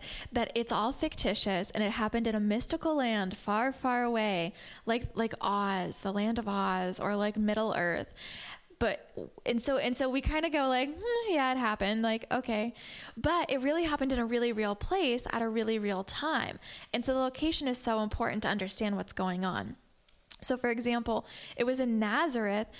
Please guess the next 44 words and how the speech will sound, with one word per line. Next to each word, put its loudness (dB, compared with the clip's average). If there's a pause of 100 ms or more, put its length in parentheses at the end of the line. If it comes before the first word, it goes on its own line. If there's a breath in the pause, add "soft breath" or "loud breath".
(200 loud breath)
that 0
Jesus 2
was 0
rejected -2
in 2
Luke -2
four. -2 (400 loud breath)
And 0
it's 0
important 0
to 0
recognize 2 (220)
where 0
it -2
was, 0
because -2
Nazareth 0
was 0
his -2
hometown. -2 (480 loud breath)
It's 0
like, -2 (280 loud breath)
so 2
if 0
you 2
were 2
rejected 0 (240)
in 2
the 2
mall 2
versus 0
rejected 0
in 0
your 0
own 0
home, -2 (340 loud breath)
the 0
pain 2
you 2
feel -2
is 0
gonna -2
be -2
different -6